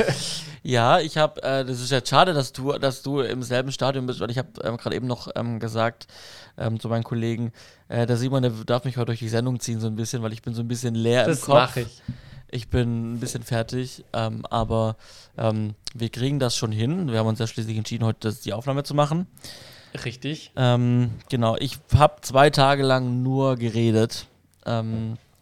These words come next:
Speaker 1: ich hab n-,
Speaker 2: Ja.
Speaker 1: ich hab einen schmerzenden Hals von, vor lauter Reden.
Speaker 2: Man, man hört's auch so ein bisschen.
Speaker 1: So ein bisschen angekratzt, ja.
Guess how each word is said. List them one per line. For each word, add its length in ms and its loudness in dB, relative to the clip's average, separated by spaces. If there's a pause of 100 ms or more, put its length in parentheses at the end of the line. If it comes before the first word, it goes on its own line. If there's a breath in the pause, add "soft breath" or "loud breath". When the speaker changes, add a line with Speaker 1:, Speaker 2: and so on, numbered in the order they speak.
(680)
Speaker 1:
ich 220 -2
hab 240 0
n-, 120 -2
Speaker 2:
Ja. 280 0 (340 soft breath)
Speaker 1:
ich 100 -8
hab 120 -2
einen 180 0
schmerzenden 840 0
Hals 420 4
von, 380 -4
vor 160 -2
lauter 260 -2
Reden. 220 -2
Speaker 2:
Man, 180 -6
man 160 2
hört's 300 4
auch 160 2
so 140 0
ein 80 0
bisschen. 420 -2
Speaker 1:
So 80 -4
ein 60 -2
bisschen 280 -2
angekratzt, 720 -4
ja. 180 -4